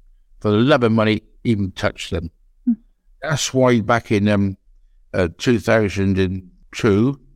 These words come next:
Speaker 1: uh, a local journalist by the man of, name of Martin Kirby contacted the Great Lakes over there in Canada, where they're a nuisance, aren't they? They're, they're an
Speaker 2: Mm-hmm.
Speaker 1: absolute pest.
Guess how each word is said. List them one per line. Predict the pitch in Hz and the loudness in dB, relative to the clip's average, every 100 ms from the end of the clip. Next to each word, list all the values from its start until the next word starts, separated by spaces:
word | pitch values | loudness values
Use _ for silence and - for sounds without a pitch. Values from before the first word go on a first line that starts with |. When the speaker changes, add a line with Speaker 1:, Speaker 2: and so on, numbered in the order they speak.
| _ _ _ _ _ - - | _ _ _ _ _ -10 0
Speaker 1:
uh, | 107 98 107 101 | 2 2 2 2
a | 113 | 2
local | 139 - 117 | 0 -2 -4
journalist | 127 120 113 113 107 - - | 0 2 2 -2 -4 -6 -2
by | 92 | 0
the | 92 | 0
man | 95 95 | 0 0
of, | 90 - | -4 -8
name | 90 104 98 | -4 -2 -2
of | 90 | -2
Martin | 104 113 104 95 | 0 0 0 -6
Kirby | - 117 110 127 120 _ _ _ _ _ | -2 0 2 2 -2 _ _ _ _ _
contacted | - 143 135 - 123 - 117 95 | -2 0 0 0 -2 -2 -4 -2
the | 104 104 101 - - | 0 0 -2 -10 -4
Great | 123 147 - | 0 0 -2
Lakes | 104 131 135 - - - | -2 -2 -2 -10 -12 -4
over | 101 131 113 | -2 0 0
there | 117 117 | 2 2
in | 101 | 0
Canada, | - 127 135 135 156 160 _ _ _ _ _ _ - | -2 0 0 0 -2 -4 _ _ _ _ _ _ -2
where | 120 123 123 | 2 4 4
they're | 127 120 | 2 2
a | |
nuisance, | 123 135 - 110 95 127 | 2 2 0 -4 -2 0
aren't | 117 98 | 0 0
they? | 98 | 0
They're, | 104 104 107 | 0 0 0
they're | 107 107 | 0 0
an | |
Speaker 2:
Mm-hmm. | 107 | 2
Speaker 1:
absolute | 123 220 226 117 - _ _ _ _ - | 2 2 2 2 -2 _ _ _ _ -4
pest. | 123 85 - - | -4 -4 -8 -14